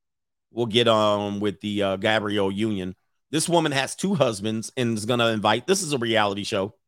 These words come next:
He's gonna, she's gonna invite more husbands into the fold. This is a T V show.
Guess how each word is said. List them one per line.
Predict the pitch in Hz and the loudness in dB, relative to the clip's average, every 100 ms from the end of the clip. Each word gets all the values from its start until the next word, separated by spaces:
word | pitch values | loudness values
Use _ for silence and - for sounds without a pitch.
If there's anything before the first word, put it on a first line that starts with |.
| _ _ _ _ - | _ _ _ _ -8
He's | 165 | 0
gonna, | 165 160 135 | 2 0 -2
she's | - 165 | -4 -2
gonna | 165 | 0
invite | 151 135 127 127 | 0 2 2 2
more | 120 123 123 147 151 139 - _ | -2 0 2 4 4 4 0 _
husbands | - 120 98 104 95 - 107 | -2 -2 0 -4 -4 -8 -8
into | 101 | -6
the | 98 | -6
fold. | 90 98 82 80 82 | -4 -4 -4 -8 -8
This | 107 | -8
is | 107 | -8
a | 98 | -8
T | 131 135 | -4 -2
V | 151 | 0
show. | 147 143 143 | 4 4 2